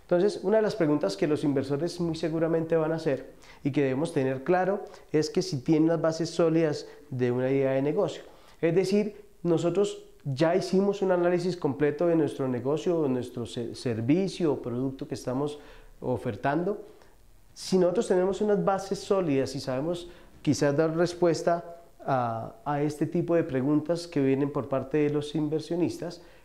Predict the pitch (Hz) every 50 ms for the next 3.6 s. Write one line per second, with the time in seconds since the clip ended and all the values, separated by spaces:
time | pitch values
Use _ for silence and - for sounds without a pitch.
0 | - - 131 131 113 - 131 127 120 123 147 147 143 135 120 117 135 131 139 143
1 | 139 - 135 113 131 123 117 117 117 120 117 - - 139 131 - 170 165 156 165
2 | - 170 165 170 165 156 185 196 - - - - - - - - 135 123 123 120
3 | - - 127 120 117 120 120 120 123 131 131 131